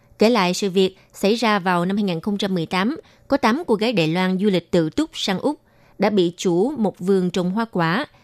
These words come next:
ép phục vụ tình dục. Nếu không đồng ý sẽ không sắp xếp công việc. Do lo sợ không đủ trả tiền thuê nhà và phí sinh hoạt,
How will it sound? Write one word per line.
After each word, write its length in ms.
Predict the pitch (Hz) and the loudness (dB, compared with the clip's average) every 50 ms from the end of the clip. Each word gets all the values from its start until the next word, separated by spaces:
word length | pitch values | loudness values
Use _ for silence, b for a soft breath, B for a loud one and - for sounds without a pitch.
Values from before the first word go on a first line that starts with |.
| b b b | b b b
ép 220 | b 302 349 - | b 0 0 0
phục 160 | - 226 190 - | -2 -6 -4 0
vụ 200 | 180 185 170 175 | 0 0 0 0
tình 240 | - 190 170 156 | 0 0 0 2
dục. 200 | 160 180 175 - - b b b b b b b b b b | 2 2 0 0 -6 b b b b b b b b b b
Nếu 120 | 311 381 | 0 0
không 180 | - 330 254 233 | 2 2 2 2
đồng 180 | 214 196 185 | 2 2 2
ý 240 | 170 196 214 285 339 | 2 2 0 0 0
sẽ 200 | 330 - 202 185 | -2 -2 -2 -2
không 200 | - - 214 208 | 0 0 -2 0
sắp 160 | 214 277 285 - | -2 -2 -4 -4
xếp 160 | - 339 349 - | -4 -6 -2 0
công 160 | - 202 196 | 0 0 2
việc. 260 | 175 190 175 170 - _ b b b b b b b b | 2 2 2 0 -2 _ b b b b b b b b
Do 100 | 269 277 | 4 4
lo 180 | 277 285 285 262 | 4 4 2 2
sợ 280 | - 220 180 170 175 | 2 0 2 2 0
không 280 | - - 240 226 226 190 | 0 0 0 0 0 0
đủ 240 | 180 156 165 220 262 | 0 0 0 0 -2
trả 180 | - 233 208 | -2 -2 -2
tiền 200 | - - 190 170 | 0 0 -2 0
thuê 160 | 170 226 214 | 0 0 2
nhà 280 | 208 190 180 170 165 156 b b b b b b | 2 2 2 0 0 -2 b b b b b b
và 300 | b 214 202 185 180 170 | b 2 4 4 4 2
phí 220 | - - 226 285 | 0 -2 -2 -2
sinh 180 | 339 - 247 208 | -2 0 0 0
hoạt, 260 | 196 190 180 170 - | 0 2 0 0 -2